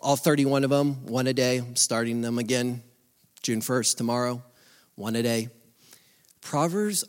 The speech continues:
are a father speaking to a son, but daughters, you can read it in the same vein. It's literally a father being like, "I'm gonna help father you."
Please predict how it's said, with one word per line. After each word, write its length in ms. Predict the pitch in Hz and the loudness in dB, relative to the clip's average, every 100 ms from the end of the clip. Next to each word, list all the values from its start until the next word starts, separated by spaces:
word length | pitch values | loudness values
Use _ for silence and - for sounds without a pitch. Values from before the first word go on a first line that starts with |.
| - | -2
are 160 | 139 | 0
a 60 | 123 | 0
father 600 | - - 120 139 165 175 | -2 0 0 2 0 0
speaking 440 | 156 - 139 143 127 | 0 0 0 -2 -2
to 160 | 123 | -2
a 40 | 110 | 0
son, 520 | - 123 120 123 127 - | 0 0 -2 -6 -8 -10
but 160 | 120 95 | -10 -4
daughters, 380 | 113 117 117 113 | -2 0 -2 -4
you 60 | |
can 120 | 110 | -4
read 160 | 110 110 | -4 -2
it 80 | 113 | -4
in 100 | 98 | -2
the 60 | |
same 300 | 101 120 113 | 0 0 -2
vein. 320 | 107 107 107 - - - - _ | -2 -4 -6 -10 -20 -20 -20 _
It's 120 | - | -4
literally 360 | 143 156 175 165 | 0 2 4 2
a 100 | 131 | 2
father 460 | - 131 127 131 123 | -2 0 0 0 0
being 160 | 123 | -2
like, 180 | 113 - | -2 -4
"I'm 160 | 113 135 | -6 -4
gonna 220 | 185 165 | -2 0
help 180 | 131 123 | -2 -2
father 480 | - - 110 113 110 | -4 -4 -2 -2 -2
you." 280 | 101 90 | -4 -8